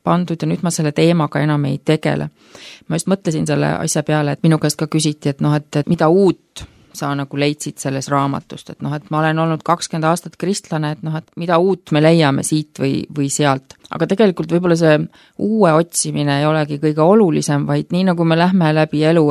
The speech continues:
et, et me kasvame ja mingil, igal erineval eluetapil me tegeleme igasuguste erinevate asjadega või et rõhuasetus on,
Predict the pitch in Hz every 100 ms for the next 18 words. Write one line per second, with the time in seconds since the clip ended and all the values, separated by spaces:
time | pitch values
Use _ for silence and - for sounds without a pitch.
0 | 135 - - 143 - - 147 143 139 -
1 | - - 147 156 - 175 170 175 170 160
2 | 170 160 151 147 - - - 180 170 156
3 | 170 160 147 139 143 165 151 143 165 -
4 | 156 143 135 - - 143 143 143 147 -
5 | 214 202 190 180 - 170 180 165 165 156
6 | 147 - - 147 143 147 147 - - 175
7 | 196 - 196 196 190 165 156 151 160 175
8 | 170 156 160 151 - 147 147 143 147